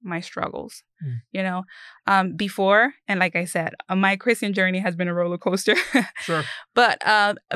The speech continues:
Speaker 1: before, I was the type of person is I cannot show my weakness because I,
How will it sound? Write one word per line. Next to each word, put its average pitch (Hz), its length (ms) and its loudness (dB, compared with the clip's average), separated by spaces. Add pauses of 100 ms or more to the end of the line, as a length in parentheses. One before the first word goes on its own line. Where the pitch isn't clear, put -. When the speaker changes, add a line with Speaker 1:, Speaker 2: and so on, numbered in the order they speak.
Speaker 1:
before, 233 640 2
I 202 140 4
was 214 180 -2
the 190 80 -2
type 190 260 -4
of 190 120 -6
person 175 580 -4
is 170 320 -8 (140)
I 190 140 0
cannot 190 400 -4
show 170 260 -6
my 165 200 -8
weakness 170 640 -10 (240)
because 175 540 -8 (100)
I, 170 360 -4